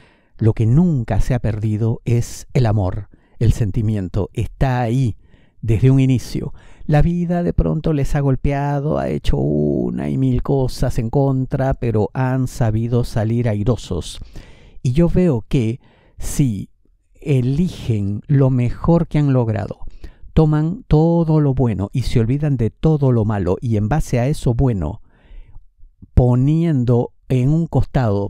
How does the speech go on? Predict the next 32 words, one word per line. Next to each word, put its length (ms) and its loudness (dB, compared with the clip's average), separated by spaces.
todo 220 4
aquello 260 0
que 120 0
falló, 420 2
reinventándose 1400 0
con 200 2
eso, 380 -2
no 120 0
solamente 360 2
van 140 0
a 60 -2
crecer, 500 -2
como 200 0
digo 140 0
en 60 -2
la 120 -4
intro, 400 -6
sino 320 2
que 440 -2
van 460 0
a 80 0
recibir 880 -2
grandes 920 -2
dones 580 0
de 120 0
parte 420 -2
del 180 0
universo. 720 -4
Si 180 2
ustedes 320 2
se 140 0
reajustan, 840 0